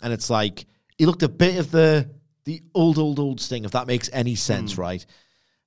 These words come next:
Speaker 1: Um, but at the sa-, it's the magic is that because you can see him through the lens of a child. This was so expertly arranged. All the Darby stuff was great. I thought the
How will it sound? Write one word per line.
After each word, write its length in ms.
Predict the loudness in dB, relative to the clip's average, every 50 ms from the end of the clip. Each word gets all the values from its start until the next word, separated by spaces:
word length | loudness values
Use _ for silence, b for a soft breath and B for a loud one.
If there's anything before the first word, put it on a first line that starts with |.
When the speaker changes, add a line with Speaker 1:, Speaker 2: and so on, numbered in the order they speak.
| _ _
Speaker 1:
Um, 560 | -2 2 2 4 2 2 0 -2 -6 -8 -12 -12 -14 _ _ _ _ _ _ _ _ _ _ _ _ _
but 140 | -6 -4 -4
at 100 | -4 -6
the 80 | -6 -6
sa-, 200 | -6 -4 -4 -4
it's 180 | -4 -6 -4
the 100 | -4 -4
magic 540 | -4 0 2 2 2 2 0 -4 -6 -8 -8
is 120 | -12 -12 -8
that 280 | -6 -4 -4 -4 -6 -10 _ _ _ _ _ _ _ _ _ _ _ _ _ -18
because 240 | -4 -2 -2 -2 -2
you 60 | -4
can 300 | -4 -6 -6 -6 -8 -10
see 580 | -10 -8 -6 -4 -4 -4 -4 -2 0 0 0 0
him 100 | -2 -4
through 140 | -6 -6 -6
the 80 | -4 -4
lens 240 | -4 -4 -6 -8 -10
of 80 | -10
a 40 | -10
child. 520 | -10 -8 -8 -8 -10 -10 -16 -20 -20 -18 _
This 100 | -10 -6
was 100 | -4 -2
so 200 | 0 0 -2 0 -2
expertly 520 | -4 -4 -4 -4 -4 -4 -4 -2 -4 -4
arranged. 380 | -4 -2 -2 -4 -4 -6 -6 -6
All 140 | -6 -6 -4
the 40 | -2
Darby 260 | -2 -2 0 -2 -4
stuff 200 | -6 -6 -8 -8
was 100 | -8 -8
great. 180 | -4 -4 -4 -4
I 60 | -4
thought 240 | -2 -2 -2 -2 -2
the 100 | -4